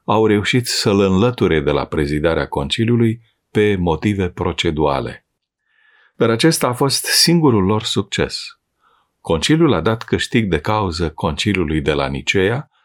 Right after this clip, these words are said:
și a anulat deciziile tuturor conciliilor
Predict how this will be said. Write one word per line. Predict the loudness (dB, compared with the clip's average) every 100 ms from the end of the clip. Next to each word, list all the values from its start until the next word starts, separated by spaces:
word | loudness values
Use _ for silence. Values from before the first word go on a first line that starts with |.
| _ _ _ _
și | -4 0
a |
anulat | 2 2 2 0 -4
deciziile | 0 0 2 2 4 2 2
tuturor | 0 -2 0 0 0 -2
conciliilor | -4 -2 -2 0 0 2 0 -2